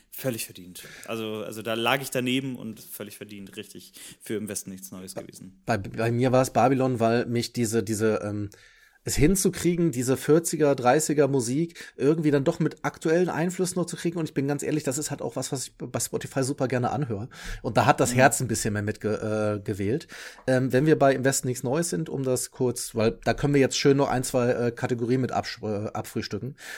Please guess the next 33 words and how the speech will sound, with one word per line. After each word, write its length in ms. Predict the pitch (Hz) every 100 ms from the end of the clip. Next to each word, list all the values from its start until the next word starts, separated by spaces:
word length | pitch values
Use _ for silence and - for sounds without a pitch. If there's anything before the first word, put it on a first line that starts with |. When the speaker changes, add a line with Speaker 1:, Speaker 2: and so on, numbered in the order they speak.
| -
Speaker 2:
Also 220 | 117 113
wie 60 | 123
gesagt, 260 | 123 123
gewinnt, 440 | 123 123 147 - - - - -
äh, 80 | 123
insgesamt 540 | - 139 - 123 123 -
vier 240 | - 131
Oscars. 360 | 196 - 123 -
Auf 140 | 127
der 140 | -
einen 160 | 123 127
Seite 220 | 123 117
den 100 | 110
besten 240 | 110 113 -
internationalen 640 | 175 139 139 131 123 127
Film, 240 | - 131
beste 240 | 120 113 -
Filmmusik. 560 | 151 156 143 139 156 - - -
Und 200 | 147 190
er 80 | 180
gewinnt 380 | 143 127 139 -
auch 120 | 147
sowohl 360 | - 127 120 139
die 80 | 127
beste 320 | 113 113 107
Kamera, 500 | - - 151 196 254
wo 260 | 127 127 135
wir 240 | 127 123
drei 320 | 117 110 113 113
uns 240 | 107 -
alle 240 | 120 151
einig 300 | - 156 180
waren, 260 | 156 170